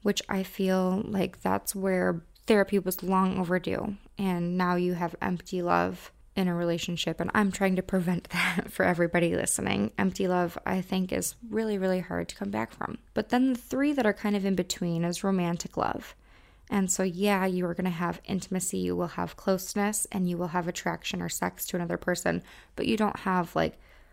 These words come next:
"What are we doing?" You know, that, that's kind of where you decide, "What is this relationship?" That's romantic love. It's kind of like a mystery of you don't exactly know what it looks like. And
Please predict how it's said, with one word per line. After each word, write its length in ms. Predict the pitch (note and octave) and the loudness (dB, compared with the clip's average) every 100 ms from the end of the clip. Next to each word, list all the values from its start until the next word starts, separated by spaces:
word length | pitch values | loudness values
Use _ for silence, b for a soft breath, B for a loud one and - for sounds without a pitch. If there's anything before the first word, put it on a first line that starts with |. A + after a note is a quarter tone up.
| b - | b -4
"What 100 | A3+ | -2
are 100 | A#3 | 0
we 160 | G#3+ | -2
doing?" 340 | F#3 D3+ - - | -2 -4 -4 -4
You 100 | - | -2
know, 140 | F#3 | 0
that, 180 | F3 F3 | 0 0
that's 220 | F#3 F3+ | -2 -2
kind 200 | - F#3 | -2 0
of 120 | E3+ | 0
where 120 | E3+ E3 | 0 0
you 120 | F3 | 0
decide, 500 | - - E3+ D#3+ E3+ | -4 -2 -2 -2 -4
"What 340 | E3+ F3+ - - | 0 0 0 0
is 260 | F3 D#3+ | -4 -2
this 240 | E3+ D#3+ - | -4 -4 -4
relationship?" 680 | E3+ - - - - - | -4 -4 -6 -8 -10 -8
That's 280 | - F3+ - | -8 -8 -6
romantic 560 | G3 F#3+ F3+ E3 - - | -4 -2 -4 -6 -8 -2
love. 280 | - - - | 0 0 -4
It's 140 | - | -6
kind 200 | - G3 | -2 0
of 80 | G3 | 0
like 160 | G3 | 2
a 60 | G#3 | 4
mystery 720 | G3+ F#3+ F#3+ - D#3 D#3 F3+ | 4 4 2 -2 -2 0 2
of 140 | F3+ F3+ | 2 2
you 100 | F#3 | 0
don't 180 | E3+ | 0
exactly 420 | F3+ F3 F3 - F#3 | 0 2 2 2 0
know 160 | F3 | 2
what 160 | E3 E3+ | 0 -2
it 120 | - | 0
looks 280 | A3+ - - | -2 0 2
like. 360 | G#3 F#3 F#3 B B B B B - | 2 2 -2 B B B B B 0
And 380 | G#3+ G3 F#3 | 2 2 0